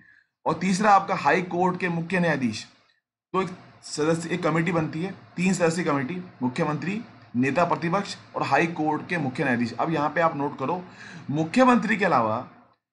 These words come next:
और कोई, और कोई उस जो पार्टी सत्ता में है उनका सदस्य यहाँ पे नहीं है, ना ही मंत्री है, ना ही कोई आपका एमएलए है।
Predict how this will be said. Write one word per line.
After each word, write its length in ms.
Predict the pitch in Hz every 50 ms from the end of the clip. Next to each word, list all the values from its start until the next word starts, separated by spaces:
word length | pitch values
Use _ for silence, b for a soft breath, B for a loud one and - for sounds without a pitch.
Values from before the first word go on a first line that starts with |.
| _ _ _ _ _ _ _ _ -
और 320 | 147 185 220 247 262 254
कोई, 420 | 254 - 190 180 165 147 127 101 95 - - - - - - - - -
और 280 | 151 180 208 226 233 226
कोई 360 | 226 170 175 180 185 196 196
उस 540 | - - 202 - - - - - - - - - - -
जो 180 | 123 123 156 165
पार्टी 340 | 165 131 127 135 135 170 160
सत्ता 360 | - 127 120 117 - 147 147
में 140 | 143 139 127
है 180 | 123 135 160
उनका 380 | - - - 151 151 - 160 160
सदस्य 360 | 139 139 127 127 120 - 151
यहाँ 140 | 135 123 117
पे 100 | 110 131
नहीं 300 | 117 104 104 110 120 131
है, 180 | 165 185 175
ना 100 | 147 131
ही 140 | 139 156 170
मंत्री 460 | 156 135 127 127 123 - 151 151 151
है, 280 | 151 165 185 202 190 185 B B B B B B 139
ना 160 | 147 165 156
ही 160 | 151 156 175
कोई 300 | 175 175 - 151 156 165
आपका 520 | 156 127 131 123 123 120 - - 151 143 -
एमएलए 360 | 120 120 120 123 120 120 113 107
है। 200 | 104 85 -